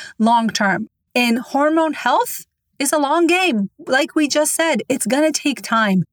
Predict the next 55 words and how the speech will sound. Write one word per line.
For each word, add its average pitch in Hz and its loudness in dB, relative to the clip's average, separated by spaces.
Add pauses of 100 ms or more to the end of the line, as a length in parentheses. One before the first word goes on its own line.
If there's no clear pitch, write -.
(120)
So 233 0
if - -4
we're 240 0
only 269 0
going 233 2
off 226 0
of 214 2
motivation, 214 2 (280)
it's 294 -2
almost 330 0
a 226 0
guarantee 214 0
that 196 2
we're 226 0
not 240 0
gonna 214 0
make 190 0
it 185 -2
to 196 0
the 185 2
finish 175 0
line, - -4
right? 220 0
We're 226 2
not 226 2
gonna 214 0
have 202 2
enough 196 2
of 240 2
it 269 0
in 214 2
order 208 2
to 202 -2
take 202 0
us 202 -2 (180)
all 202 4
the 190 -2
way 170 0
throughout 196 0
the 170 0
whole 220 0
journey, 190 0
right? 240 0
This 285 -4
is 294 -4
why 302 2
it's 302 -2
called 247 0
a 226 2
journey. 220 2
It's 175 -2
not 233 2
called 240 2
a 196 2
sprint. 220 -2